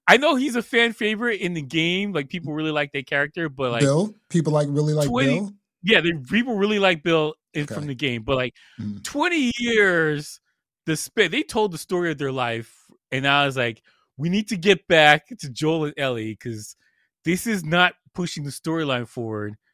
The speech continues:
Speaker 2: Mm.
Speaker 1: And the, and the way it ends is like, well, they just, <laughs> they, they drank some Kool-Aid, and there, it was a wrap for them. That was, that was the way their story ended. I'm like, "Well, this, you coulda really, you coulda wrote this in a note that, 'Hey, we had a great life together. We drank some Kool-Aid.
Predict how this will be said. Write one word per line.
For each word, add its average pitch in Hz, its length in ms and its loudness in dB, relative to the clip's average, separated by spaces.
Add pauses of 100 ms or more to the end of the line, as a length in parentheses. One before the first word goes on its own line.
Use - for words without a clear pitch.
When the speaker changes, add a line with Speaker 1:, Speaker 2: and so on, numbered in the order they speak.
Speaker 2:
Mm. 92 260 -12
Speaker 1:
And 165 140 -2
the, 175 200 -4
and 151 140 -10
the 165 80 -2
way 185 160 4
it 202 160 4
ends 160 440 2
is 139 120 -6
like, 139 180 4
well, 165 180 0
they 202 140 0
just, 185 200 -16 (720)
<laughs> - 520 -12
they, 160 240 4
they 160 160 0
drank 196 240 2
some 190 140 -6
Kool-Aid, 190 420 0
and 120 80 -6
there, 139 120 0
it 151 140 -2
was 156 100 -2
a 160 80 0
wrap 196 240 2
for 147 120 -6
them. 104 360 -8 (360)
That 139 140 4
was, 151 100 2
that 170 160 8
was 180 140 0
the 165 100 -2
way 165 160 0
their 156 100 -2
story 185 340 0
ended. 127 280 -2
I'm 127 100 -8
like, 156 160 -2
"Well, 185 160 2 (300)
this, 247 180 0 (480)
you 160 180 0
coulda 330 360 4
really, 262 540 2 (180)
you 165 100 -6
coulda 233 160 0
wrote 214 220 4
this 220 180 -4
in 175 80 -2
a 151 60 -2
note 147 400 2
that, 127 180 2
'Hey, 139 400 2 (440)
we 151 100 2
had 185 120 8
a 170 60 4
great 170 220 4
life 165 200 4
together. 156 340 0
We 143 80 -4
drank 147 220 -2
some 131 120 -12
Kool-Aid. 131 440 -4